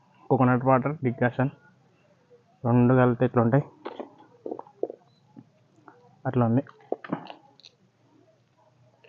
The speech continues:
సూపర్ ఉంది టేస్ట్ అయితే. టేస్ట్ అయితే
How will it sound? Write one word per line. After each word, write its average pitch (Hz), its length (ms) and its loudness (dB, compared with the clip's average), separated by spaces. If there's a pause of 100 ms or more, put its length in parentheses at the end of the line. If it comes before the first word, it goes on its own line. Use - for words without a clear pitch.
(100)
సూపర్ 143 340 0
ఉంది 117 120 -2 (180)
టేస్ట్ 127 240 0
అయితే. - 140 -6 (3000)
టేస్ట్ 147 300 10
అయితే 151 120 8